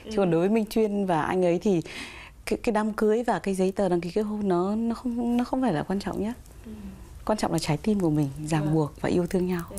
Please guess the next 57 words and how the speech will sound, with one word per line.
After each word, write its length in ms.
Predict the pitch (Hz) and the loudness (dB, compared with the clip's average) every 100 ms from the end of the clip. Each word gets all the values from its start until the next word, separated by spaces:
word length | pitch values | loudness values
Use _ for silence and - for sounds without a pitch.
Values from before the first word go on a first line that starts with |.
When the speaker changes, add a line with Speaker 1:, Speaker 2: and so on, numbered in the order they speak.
| - - - | -10 -12 -4
Speaker 1:
Đấy 200 | 185 185 | 0 2
cũng 140 | 196 - | 2 2
là 80 | |
lý 140 | 269 202 | 2 2
do 140 | 220 | 2
vì 140 | 214 190 | 2 2
sao 260 | 214 208 | 2 2
mà, 160 | 202 175 170 - | 2 0 -2 -6
mà 280 | 175 180 175 | 0 2 2
phải 160 | 170 | 2
đến 160 | 160 180 | 2 2
khi 120 | 247 | 0
con 220 | 220 214 | 0 2
bảy 140 | 202 151 | 2 0
tháng 280 | 151 156 | 0 2
thì 60 | 214 | 2
mới 140 | 175 | 2
làm 240 | 170 208 180 | 2 2 2
đăng 160 | 185 | 0
ký 100 | 185 | 0
kết 180 | 170 220 | 0 0
hôn. 180 | 247 226 | 0 2
Speaker 2:
Đến 160 | 220 247 | 2 2
bây 100 | 262 | 2
giờ 80 | |
anh 140 | 247 226 | 0 0
cứ: 120 | 247 | 0
"Em 140 | 254 262 | 2 2
ơi, 60 | 254 | 2
cưới 200 | 247 247 | 0 2
đi, 140 | 277 | 2
cưới 160 | 262 247 | 2 2
đi", 140 | 269 | 2
mình 160 | 254 208 | 2 2
chưa 120 | 262 | 2
cho 120 | 285 | 0
cưới. 340 | 285 254 254 392 349 - 294 - 539 | 2 2 4 2 0 -2 0 0 0
Speaker 1:
À, 140 | 294 | 2
thế 80 | 302 | 2
ạ? 300 | 311 359 285 294 - - | 2 2 0 -2 -12 -14
Speaker 2:
<laughs> 320 | - - - - | -12 -12 -6 0
Mình 160 | 247 | 2
bảo 140 | 214 180 | 2 2
là: 280 | 175 180 175 - - - - | 2 2 -2 -10 -20 -16 -2
"Để 160 | 214 | 0
em 100 | 175 | 2
sinh 260 | 202 247 233 | 0 0 0
thêm 280 | 240 233 220 | 0 2 2
bé 180 | 190 202 | 2 4
nữa, 400 | 233 226 247 294 | 2 2 0 2
rồi 100 | 240 | 2
em 120 | 196 | 4
lấy 120 | 214 | 2
lại 80 | 233 | 2
vóc 200 | 247 277 | 0 0
dáng 360 | 220 202 190 208 | 2 2 2 2
đã." 300 | 196 226 | 0 0